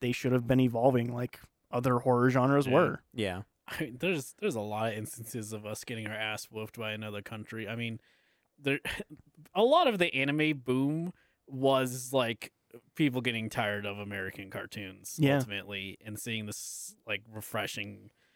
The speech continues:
Speaker 2: new thing and, like, plot-driven storylines, something that wasn't very common in America at the
Speaker 1: Or
Speaker 2: time.
Speaker 1: unwelcomed by studios, in fact.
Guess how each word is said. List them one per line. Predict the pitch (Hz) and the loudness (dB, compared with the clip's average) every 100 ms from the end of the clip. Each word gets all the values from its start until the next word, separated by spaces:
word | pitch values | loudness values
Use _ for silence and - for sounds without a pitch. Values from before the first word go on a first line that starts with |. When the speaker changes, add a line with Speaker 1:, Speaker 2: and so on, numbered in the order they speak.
| _ _ - | _ _ -6
Speaker 2:
new | 127 127 123 113 | 0 2 2 0
thing | - 131 120 104 | -2 -2 0 -2
and, | 101 107 | -4 -4
like, | 104 101 _ _ _ _ - | -6 -8 _ _ _ _ -18
plot-driven | - 120 117 110 107 - 123 127 123 143 | -4 4 4 4 -2 -4 0 0 2 0
storylines, | 143 - 185 196 185 123 101 95 90 87 | -2 0 6 8 8 6 0 -2 -8 -12
something | - 104 110 | -10 -8 -6
that | 117 113 - 110 | -4 -4 -6 -14
wasn't | 95 98 107 117 | -8 -6 -6 -6
very | 110 113 131 | -4 -2 -2
common | 135 151 147 | -2 0 0
in | 110 95 | -2 -4
America | 92 82 85 - 95 | -10 -10 -12 -10 -10
at | - | -4
the | - | 2
Speaker 1:
Or | 139 | 4
Speaker 2:
time. | 135 127 - | 4 2 2
Speaker 1:
unwelcomed | 139 131 127 131 143 | 4 6 6 6 6
by | 147 | 4
studios, | 143 139 160 123 120 | 4 4 6 4 0
in | 127 | -4
fact. | 123 117 - | -4 -6 -8